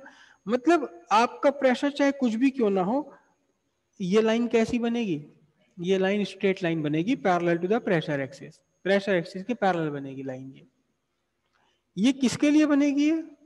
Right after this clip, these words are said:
आइडियल गैस के लिए बनेगी, आइडियल गैस के लिए बन-, ए-, आइडियल गैस के लिए ऐसे बनेगी। लेकिन जो काफी हद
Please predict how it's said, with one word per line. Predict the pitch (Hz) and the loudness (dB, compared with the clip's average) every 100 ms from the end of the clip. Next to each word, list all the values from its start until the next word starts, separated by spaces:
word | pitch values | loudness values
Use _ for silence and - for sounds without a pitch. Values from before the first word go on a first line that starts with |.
| _ _ _ _ _ _ _ _ _ _ _ 165 | _ _ _ _ _ _ _ _ _ _ _ -2
आइडियल | 180 180 196 | 0 0 0
गैस | 170 160 160 | 0 -2 -2
के | 156 | -8
लिए | 143 | -6
बनेगी, | 131 123 123 139 165 _ _ _ _ _ _ _ _ _ _ _ _ _ _ _ _ _ _ | -8 -8 -12 -16 -20 _ _ _ _ _ _ _ _ _ _ _ _ _ _ _ _ _ _
आइडियल | 170 185 196 190 | -2 0 0 2
गैस | 170 170 | 0 -2
के | 165 | -4
लिए | 151 | -4
बन-, | 139 135 - - | -4 -8 -12 0
ए-, | 185 185 180 | 2 2 4
आइडियल | 190 208 226 | 4 4 2
गैस | 185 170 | 2 2
के | - | 0
लिए | 208 | 0
ऐसे | 180 160 | 0 -2
बनेगी। | 147 143 147 147 _ _ - _ _ _ _ 151 | -4 -6 -8 -10 _ _ -20 _ _ _ _ -6
लेकिन | 156 185 196 254 240 - | -2 0 0 -2 -4 -8
जो | 170 170 233 233 - - | -10 -4 -4 -6 -14 -4
काफी | 180 185 262 220 | -2 -2 -2 -2
हद | 180 - | -2 -4